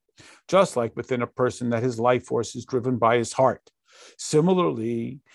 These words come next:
his voice, his speech, all comes from his heart, from his heart to his lungs, and his lungs to the w-, uh, windpipe.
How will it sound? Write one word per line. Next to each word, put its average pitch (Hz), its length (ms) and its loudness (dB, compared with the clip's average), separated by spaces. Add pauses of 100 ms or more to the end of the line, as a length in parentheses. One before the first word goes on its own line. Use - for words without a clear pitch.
(220)
his 117 380 2
voice, 147 560 4
his 120 160 -6
speech, 185 500 0
all 190 220 6
comes 117 320 -2
from 120 180 -2
his 123 140 -4
heart, 131 340 2
from 107 100 -10
his 98 100 -14
heart 180 280 0
to - 80 -12
his 120 180 -8
lungs, 117 360 -2
and 123 80 -6
his 117 160 -8
lungs 127 380 2
to 123 400 0
the 123 100 0
w-, 127 300 -2
uh, 123 80 -2
windpipe. 117 580 0